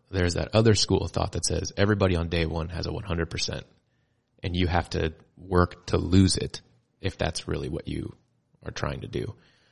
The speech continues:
So you hand in your assignments on time, you do a good job, you maintain your A. But if you, you know, start to slip,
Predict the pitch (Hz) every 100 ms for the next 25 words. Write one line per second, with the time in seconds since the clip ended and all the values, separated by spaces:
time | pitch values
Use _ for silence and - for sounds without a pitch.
0 | _ - - 87 82 82 - _ _ -
1 | 87 95 92 87 82 110 107 101 107 98
2 | 101 92 85 82 80 85 90 110 120 92
3 | 87 87 110 107 65 50 50 - _ _
4 | _ - 87 - 98 - 90 85 85 85
5 | - 95 90 - - - 117 -